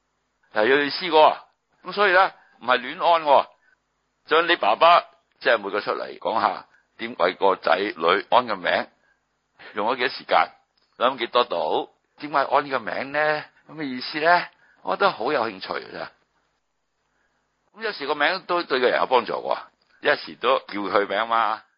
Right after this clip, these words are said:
咁佢只覺得唔活出嚟入都唔係幾好喎。咁當然有啲就係安咗個名就未必活出個名出嚟啊。咁有時呢，有啲嘅意願就安得未必一定係最好嘅。嗱，所以時自己都改名啊。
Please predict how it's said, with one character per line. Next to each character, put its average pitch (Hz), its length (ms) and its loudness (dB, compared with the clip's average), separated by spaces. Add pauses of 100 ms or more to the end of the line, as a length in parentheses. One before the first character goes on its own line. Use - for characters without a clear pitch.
(240)
咁 175 120 -10
佢 185 120 0
只 180 120 -4
覺 143 120 0
得 170 180 2
唔 101 120 -18
活 127 100 -2
出 - 120 -4
嚟 95 160 -4
入 90 160 -4
都 147 100 -2
唔 175 120 -10
係 80 140 -4
幾 110 100 -2
好 98 120 -4
喎。 113 460 0 (520)
咁 170 120 -10
當 185 120 4
然 180 80 -4
有 165 120 2
啲 165 140 -8
就 156 80 -2
係 117 200 2 (160)
安 151 120 4
咗 - 20 -10
個 165 140 2
名 127 300 0
就 117 80 -4
未 107 120 -4
必 127 200 -6 (120)
活 87 120 -10
出 - 160 -10
個 101 200 2
名 92 240 -4
出 110 100 -4
嚟 76 120 -2
啊。 120 220 -2 (600)
咁 190 120 -6
有 175 120 4
時 123 120 -8
呢， 151 240 2 (220)
有 107 100 0
啲 117 120 -6
嘅 98 200 0
意 92 180 -14
願 80 180 -14 (340)
就 85 60 4
安 107 160 2
得 117 180 2
未 82 80 -6
必 123 140 -6
一 - 20 -4
定 82 160 -6
係 78 300 -6
最 82 160 -4
好 73 140 -8
嘅。 95 180 -2 (260)
嗱， 110 100 0
所 160 140 0
以 - 40 0
時 85 220 -16
自 - 160 -14
己 110 140 -4
都 135 80 -4
改 107 180 -2
名 95 280 -2
啊。 - 140 -6